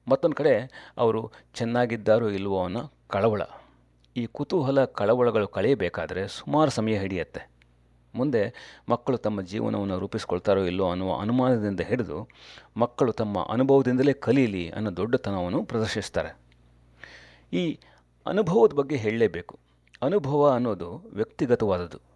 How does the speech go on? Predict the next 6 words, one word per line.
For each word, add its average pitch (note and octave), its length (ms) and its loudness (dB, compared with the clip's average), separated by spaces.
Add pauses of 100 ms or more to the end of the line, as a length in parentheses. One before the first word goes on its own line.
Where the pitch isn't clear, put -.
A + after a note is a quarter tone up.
(240)
ವೈಯಕ್ತಿಕವಾದದ್ದು. G2 960 -2 (680)
ನಾವೆಲ್ಲರೂ A#2 640 2 (360)
ಇನ್ನೊಬ್ಬರ C#3+ 680 2
ಅನುಭವದಿಂದ A#2 640 2
ಕಲಿಯುವುದಕ್ಕಿಂತ G#2 800 -2
ಹೆಚ್ಚು A2+ 760 -4